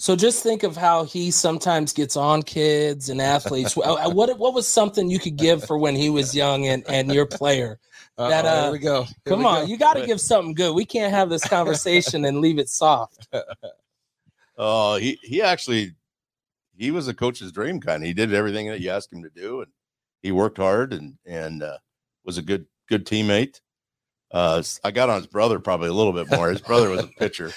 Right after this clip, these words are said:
Speaker 1: <laughs> Okay.
Speaker 3: I got on him a little bit. More than anything, I had to watch your dad.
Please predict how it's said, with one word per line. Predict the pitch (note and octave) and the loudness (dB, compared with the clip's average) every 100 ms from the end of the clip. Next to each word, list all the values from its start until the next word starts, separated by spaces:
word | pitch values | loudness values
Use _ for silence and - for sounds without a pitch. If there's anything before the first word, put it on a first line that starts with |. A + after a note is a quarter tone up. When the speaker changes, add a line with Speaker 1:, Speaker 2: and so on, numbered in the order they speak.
| - | -18
Speaker 1:
<laughs> | - | -6
Okay. | D3 D3+ B3 F3+ F3 A#3+ - | 0 0 0 0 0 -2 -6
Speaker 3:
I | G2+ | -2
got | G#2 G2 | 2 2
on | F#2 | 2
him | G2 | 0
a | F#2 | 2
little | F2 | 0
bit. | D#2+ F2+ - _ _ B2 | 0 -4 -6 _ _ 0
More | D3+ | 0
than | B2+ | 2
anything, | D#3+ E3 A#2 | 0 0 -2
I | G#2 | 0
had | A2 | 0
to | F#2+ | 0
watch | F#2+ F#2+ - | 0 0 -2
your | C#2+ | -6
dad. | F2 E2+ C2+ | -2 -2 -4